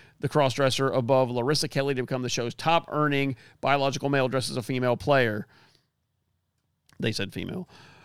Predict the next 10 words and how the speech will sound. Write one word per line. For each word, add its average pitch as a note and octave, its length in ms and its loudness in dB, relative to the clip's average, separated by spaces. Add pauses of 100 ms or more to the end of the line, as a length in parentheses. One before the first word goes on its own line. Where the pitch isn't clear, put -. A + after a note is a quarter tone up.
(160)
Larissa D#3 340 2
Kelly, D3 260 2
the C3+ 120 0
woman C3+ 340 0
who A#2+ 160 -2
formerly D#3+ 400 0
held C3+ 360 2
the B2+ 100 -2
women's B2+ 340 -4
prize, D3 420 -2